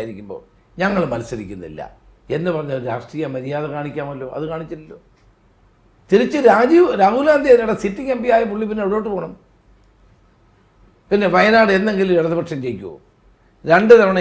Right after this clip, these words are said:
എം ഐ ഷാനവാസ് ജയിച്ച മണ്ഡലമാണ്. ഇപ്പം രാഹുൽ ഗാന്ധി മത്സരിക്കുന്നില്ലെന്ന് വെച്ചു, ഇവിടുത്തെ ഷെറിൻ മത്സരിക്കട്ടെ, ഷെറിൻ മത്സരിച്ചാലും രണ്ട് ലക്ഷം വോട്ട് ജയിക്കും. അതാണ് ആ മണ്ഡലം. ഷെറിനെ പോലെ ഒരു ചെറുപ്പക്കാരൻ മത്സരിക്കട്ടെ, രണ്ട്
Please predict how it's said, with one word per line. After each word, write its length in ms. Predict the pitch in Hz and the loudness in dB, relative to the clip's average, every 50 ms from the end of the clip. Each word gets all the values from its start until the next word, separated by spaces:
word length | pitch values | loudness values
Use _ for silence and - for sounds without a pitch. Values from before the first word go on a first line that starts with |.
| 165 160 | 0 0
എം 60 | 170 180 180 | 0 2 0
ഐ 40 | 180 - | 2 2
ഷാനവാസ് 360 | 170 165 151 151 147 147 127 113 | 2 0 0 -2 -4 -6 -8 -8
ജയിച്ച 180 | 135 120 120 139 117 107 | -8 -8 -8 -10 -12 -10
മണ്ഡലമാണ്. 460 | 101 101 98 95 87 76 - - _ _ _ _ _ _ _ _ _ _ _ _ _ _ | -10 -10 -10 -10 -10 -14 -14 -18 _ _ _ _ _ _ _ _ _ _ _ _ _ _
ഇപ്പം 160 | _ - 185 175 180 | _ -2 0 4 6
രാഹുൽ 280 | 185 196 185 202 202 190 180 | 6 6 6 4 2 4 4
ഗാന്ധി 240 | 185 175 170 160 175 151 | 2 2 2 2 -2 -2
മത്സരിക്കുന്നില്ലെന്ന് 800 | 156 143 - 175 165 156 135 135 147 139 143 147 156 156 135 127 107 | -4 -4 -2 -2 -4 -2 -6 -6 -8 -8 -6 -4 -4 -6 -6 -6 -10
വെച്ചു, 180 | 92 - - - _ _ _ _ _ _ _ _ _ _ _ _ _ _ _ _ _ _ _ _ _ _ _ _ _ - _ _ _ _ _ | -12 -14 -18 -20 _ _ _ _ _ _ _ _ _ _ _ _ _ _ _ _ _ _ _ _ _ _ _ _ _ -20 _ _ _ _ _
ഇവിടുത്തെ 280 | 165 185 196 185 220 202 - | -6 -4 -2 -2 -2 -2 0
ഷെറിൻ 300 | - 196 214 233 262 226 220 - - - - | 0 2 4 4 2 2 0 -6 -14 -14 -10
മത്സരിക്കട്ടെ, 580 | 185 165 - - 160 139 123 131 127 110 107 107 - | -10 -8 -6 -6 -8 -8 -8 -12 -14 -14 -16 -16 -12
ഷെറിൻ 240 | - 160 180 190 202 190 | -10 -8 -8 -6 -6 -8
മത്സരിച്ചാലും 480 | 180 135 135 143 143 131 139 135 135 139 139 | -8 -8 -10 -12 -10 -10 -10 -10 -10 -12 -16
രണ്ട് 140 | 135 127 117 120 | -16 -16 -18 -20
ലക്ഷം 180 | 123 95 - 107 | -20 -20 -20 -20
വോട്ട് 180 | 110 95 87 90 87 | -20 -20 _ -20 _
ജയിക്കും. 240 | _ _ _ _ _ _ _ _ _ _ _ _ _ _ _ _ _ _ _ _ _ _ _ _ | _ _ _ _ _ _ _ _ _ _ _ _ _ _ _ _ _ _ _ _ _ _ _ _
അതാണ് 220 | 113 131 127 123 117 | -12 -12 -10 -10 -12
ആ 20 | 117 113 | -12 -12
മണ്ഡലം. 320 | 104 92 90 78 - - _ _ _ _ _ _ _ _ _ _ _ _ _ _ _ _ _ _ _ - | -14 -14 -16 -18 -18 -20 _ _ _ _ _ _ _ _ _ _ _ _ _ _ _ _ _ _ _ -8
ഷെറിനെ 280 | - 175 180 190 214 214 190 185 | -4 -4 -2 0 0 0 0 0
പോലെ 120 | 185 180 175 | -2 -2 -2
ഒരു 80 | 151 - | -2 -4
ചെറുപ്പക്കാരൻ 480 | 151 156 139 135 156 131 160 156 143 135 120 | -6 -6 -6 -8 -6 -4 -4 -6 -6 -8 -12
മത്സരിക്കട്ടെ, 480 | 117 - 95 98 95 85 80 _ _ _ _ _ _ _ _ _ _ _ _ _ _ _ _ _ _ - | -14 -14 -18 -20 -20 -20 -20 _ _ _ _ _ _ _ _ _ _ _ _ _ _ _ _ _ _ -14
രണ്ട് 160 | 95 107 117 | -14 -10 -10